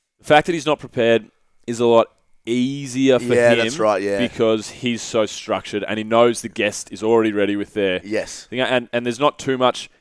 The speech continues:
Speaker 1: if you, like for me, 'cause I rant on and start telling stories, when I was on Sh-, John's show, which for the listeners, in, if they wanna listen to it, I think it's coming out June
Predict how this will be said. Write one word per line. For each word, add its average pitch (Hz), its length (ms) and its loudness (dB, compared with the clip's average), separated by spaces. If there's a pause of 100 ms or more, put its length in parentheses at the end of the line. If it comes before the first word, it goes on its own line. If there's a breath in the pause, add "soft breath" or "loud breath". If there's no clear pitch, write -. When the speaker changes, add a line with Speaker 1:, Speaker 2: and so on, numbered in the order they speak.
(120)
Speaker 1:
if 127 160 -4
you, 151 300 -2
like 113 160 2
for 131 140 -8
me, 127 480 0
'cause 113 140 -8
I 120 100 6
rant 107 340 -2
on 107 140 -2
and 95 120 -8
start 98 280 -2
telling 95 160 -8
stories, 107 360 -2 (920)
when 143 180 2
I 151 60 8
was 131 120 4
on 123 120 0
Sh-, - 140 -10 (100)
John's 127 260 0
show, 113 160 2
which 127 220 -2 (240)
for 143 140 -6
the 127 80 0
listeners, 123 400 -2 (140)
in, 113 200 -8
if 107 100 -6
they 120 80 0
wanna 110 160 -2
listen 110 220 -8
to 110 80 -2
it, 104 160 -4
I 98 40 -12
think 120 160 -8
it's 104 80 -10
coming 113 260 -6
out 104 160 -2
June 107 380 -8